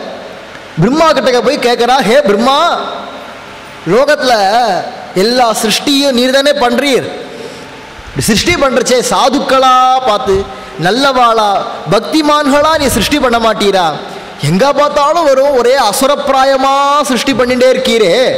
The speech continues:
அப்படின்னு ப-, பிரம்மாவை கேட்கறா பூமி தேவி. உடனே பிரம்மா சொன்னார், "அம்மா, நான் வெறும் கருவி தான், அகம் யந்திரோ,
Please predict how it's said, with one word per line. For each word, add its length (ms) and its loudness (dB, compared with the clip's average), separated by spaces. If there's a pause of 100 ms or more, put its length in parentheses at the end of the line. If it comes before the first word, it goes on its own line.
(280)
அப்படின்னு 360 0
ப-, 180 2
பிரம்மாவை 500 2
கேட்கறா 320 2 (140)
பூமி 220 2
தேவி. 260 0 (1500)
உடனே 260 2
பிரம்மா 340 2
சொன்னார், 380 2
"அம்மா, 600 2 (1300)
நான் 220 0
வெறும் 340 0
கருவி 440 0
தான், 180 0 (1040)
அகம் 320 0
யந்திரோ, 500 0